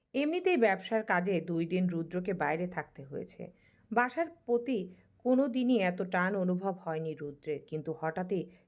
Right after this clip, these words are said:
কেন যেন বাসায় ফিরতে না পারায় এই দুই দিন রুদ্রের কাছে দুই যুগ মনে হয়েছে। আর কি আশ্চর্য, অথচ এখন কিনা বাসায় ফিরেও রুদ্রের প্রতীক্ষা শেষ হচ্ছে না। রুদ্র আবারও সময় দেখল, ছয়টা চল্লিশ বাজে এখন।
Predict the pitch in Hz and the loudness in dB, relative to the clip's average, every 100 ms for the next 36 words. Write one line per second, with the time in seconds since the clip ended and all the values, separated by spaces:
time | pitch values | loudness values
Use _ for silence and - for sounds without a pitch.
0 | _ 247 254 320 330 311 196 180 214 214 | _ 0 0 2 0 2 2 2 -2 -4
1 | 226 202 208 175 160 165 190 185 147 - | -4 -4 -2 -2 -2 -2 -2 -2 -4 -8
2 | _ _ 220 262 269 285 262 247 180 175 | _ _ -4 -2 0 0 2 2 2 -2
3 | 185 196 196 196 196 151 - _ - 170 | -2 -2 -2 -4 -2 -6 -6 _ -12 -4
4 | 226 233 214 202 165 147 160 139 - - | -2 0 0 -2 -2 -4 -6 -8 -12 -14
5 | - - - _ _ _ - 269 302 311 | -16 -18 -18 _ _ _ -8 -6 -4 0
6 | 220 160 - - 202 185 - - _ _ | 0 0 -4 -4 -4 -4 -10 -12 _ _
7 | - 175 175 175 165 165 202 196 208 190 | -4 -4 0 2 2 0 -4 -2 -2 0
8 | 190 190 233 233 233 175 170 156 180 180 | -2 0 0 2 2 2 -2 -4 -4 -4
9 | 170 165 208 202 180 - _ _ - 247 | -6 -6 -6 -6 -8 -8 _ _ -4 0
10 | 233 240 131 - - - - _ _ _ | 0 -2 -8 -10 -14 -14 -18 _ _ _
11 | _ _ _ _ 294 339 381 294 208 226 | _ _ _ _ 0 4 6 4 4 2
12 | 247 - - 185 185 180 123 - - - | 0 -4 -4 -2 0 -2 -6 -6 -10 -6
13 | - 160 180 175 180 160 165 185 180 175 | 0 0 0 -4 -4 -4 -4 -4 -4 -6
14 | 165 - - - | -6 -10 -14 -20